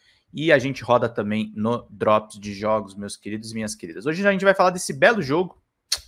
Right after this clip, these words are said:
chamado Spider-Man dois,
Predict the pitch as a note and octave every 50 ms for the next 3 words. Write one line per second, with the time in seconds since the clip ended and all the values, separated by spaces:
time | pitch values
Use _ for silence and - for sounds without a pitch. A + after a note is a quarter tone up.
0 | - _ _ _ _ _ _ - _ _ _ _ _ _ - - - D#3 C#3+ B2+
1 | B2 C3 C#3 C3+ C3 A#2+ A#2+ A#2 G#2+ G#2 G2 F#2+ F#2 - _ _ _ _ _ _
2 | _ _ _ _ _ _ _ _ - - - - - - - _ - C#3+ C#3 B2+
3 | A#2+ A2 G#2 G#2 G#2 G2 F#2+ G2+ G#2 A2 C3 E3 G#3 - - - - - - -
4 | - -